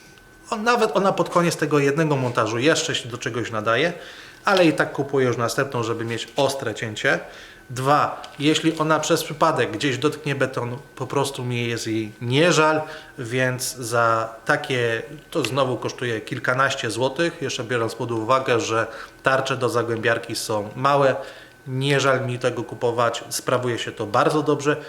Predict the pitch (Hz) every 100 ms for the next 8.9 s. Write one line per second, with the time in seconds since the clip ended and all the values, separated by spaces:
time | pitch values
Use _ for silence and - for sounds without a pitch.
0 | - - 123 170 156 135 120 - 123 139
1 | 143 160 165 175 175 175 156 160 160 -
2 | 151 156 147 156 151 - - - 131 123
3 | 139 160 156 143 131 131 127 139 135 147
4 | - - 123 123 - - - - - 151
5 | 165 202 202 139 98 92 - - - -
6 | - - - - 240 233 214 180 160 208
7 | 190 117 - - - - - - 170 170
8 | 135 170 180 147 135 147 123 123